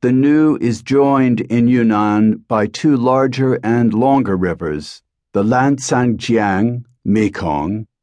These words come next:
and the Jinshajiang, Upper Yangtze. Each begins life high on the Tibetan Plateau and cuts deep,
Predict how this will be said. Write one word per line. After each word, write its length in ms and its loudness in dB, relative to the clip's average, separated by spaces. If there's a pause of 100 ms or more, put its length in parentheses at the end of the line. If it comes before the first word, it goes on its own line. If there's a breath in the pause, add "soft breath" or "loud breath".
(320)
and 240 0
the 140 0
Jinshajiang, 1400 -2 (440)
Upper 240 -2
Yangtze. 920 -2 (760)
Each 480 -2 (160)
begins 420 0
life 400 0
high 640 0
on 160 0
the 80 0
Tibetan 480 -4
Plateau 680 -4 (360 loud breath)
and 220 -6
cuts 340 -4
deep, 400 -2